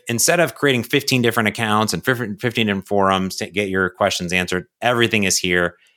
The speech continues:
for dot net and beyond dot net too, which is actually really, really cool. So a few things has just happened. Um, the, the main archiving of the Xamarin Community Forums,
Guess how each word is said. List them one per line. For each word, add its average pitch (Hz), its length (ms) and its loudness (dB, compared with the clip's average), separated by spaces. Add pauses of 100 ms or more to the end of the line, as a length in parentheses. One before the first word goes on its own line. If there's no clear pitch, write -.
(640)
for 185 220 2
dot 113 220 0
net 101 340 -2
and 151 300 0
beyond 104 340 0
dot 87 240 -4
net 73 240 -14
too, 180 220 -4
which 80 160 -6
is 85 40 -6
actually 87 240 0
really, 80 200 -2
really 78 180 -6
cool. 113 320 -2 (300)
So 143 100 -2
a 120 40 -4
few 202 140 2
things 185 220 0
has 151 140 -2
just 151 180 0
happened. 156 540 0 (100)
Um, 101 380 2 (180)
the, 101 340 2 (100)
the 98 180 -2
main 143 300 2
archiving 120 760 0
of 92 120 -4
the 95 80 -2
Xamarin 104 480 -2
Community 98 340 -2
Forums, 113 720 0